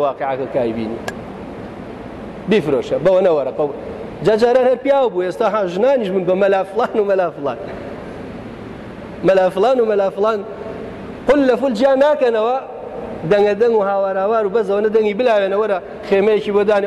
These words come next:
ئەوە نەوەرە، قەی برەی بە قوزە قورتی بێ، یا ڕەبی. حرامە بە ئیتیفاقی هەموو عولەما، وەڵڵا. ئەوەی ئەیاتێ گوناحبارە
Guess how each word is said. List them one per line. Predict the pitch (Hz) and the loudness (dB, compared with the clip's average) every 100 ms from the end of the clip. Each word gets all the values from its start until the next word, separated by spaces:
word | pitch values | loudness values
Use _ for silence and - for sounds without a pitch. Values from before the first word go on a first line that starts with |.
| 208 | 0
ئەوە | 240 214 | 2 2
نەوەرە، | 190 175 165 | 0 -2 -4
قەی | 196 | 0
برەی | 240 214 | 0 0
بە | 196 | -2
قوزە | 180 147 170 | -4 -2 0
قورتی | 170 151 123 | 0 -2 -2
بێ، | 110 110 | 0 0
یا | 95 | -2
ڕەبی. | 85 - - - - | -4 -10 -12 -10 0
حرامە | 208 269 254 208 202 | 4 4 4 2 0
بە | 214 | -2
ئیتیفاقی | 247 247 247 277 269 220 | -2 0 2 2 4 2
هەموو | 269 202 | 2 2
عولەما، | 196 180 185 | 2 2 0
وەڵڵا. | 196 196 202 175 - - | -2 -2 -2 -2 -6 0
ئەوەی | 240 285 269 | 2 4 4
ئەیاتێ | 285 285 285 269 | 2 0 -4 -4
گوناحبارە | 269 240 269 269 269 | -2 0 0 2 0